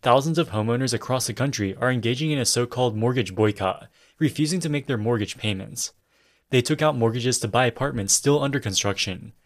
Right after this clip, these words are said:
Liquidity problems have forced many of these developers to delay completion of these apartments. This puts homeowners in the untenable position of making monthly payments for an unfinished property they cannot live in and may not be livable for many months or even years.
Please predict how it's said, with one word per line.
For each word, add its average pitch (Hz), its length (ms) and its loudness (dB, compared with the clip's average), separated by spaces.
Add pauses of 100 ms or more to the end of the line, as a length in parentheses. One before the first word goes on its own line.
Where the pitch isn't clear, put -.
(380)
Liquidity 160 460 4
problems 107 400 2
have 127 140 0
forced 131 260 2
many 120 220 2
of 143 40 -4
these 160 160 2
developers 113 520 0
to 131 120 -4
delay 117 280 2
completion 143 460 -2
of 113 40 -2
these 98 160 -2
apartments. 101 680 -4 (380)
This 151 240 2
puts - 280 0
homeowners 117 500 2
in 135 100 -4
the 113 120 0
untenable 135 520 0
position 104 540 0
of 120 160 -8
making 139 260 0
monthly 135 320 0
payments 123 360 -2
for - 120 -2
an 107 100 2
unfinished 131 500 -2
property 113 420 0
they 131 160 0
cannot 139 460 0
live 110 180 2
in - 220 -8 (280)
and 143 140 -2
may 151 140 2
not 143 200 0
be 139 120 0
livable 123 380 2
for - 140 -6
many 135 280 0
months 120 280 -2
or 107 100 -2
even 107 260 -2
years. 107 540 -2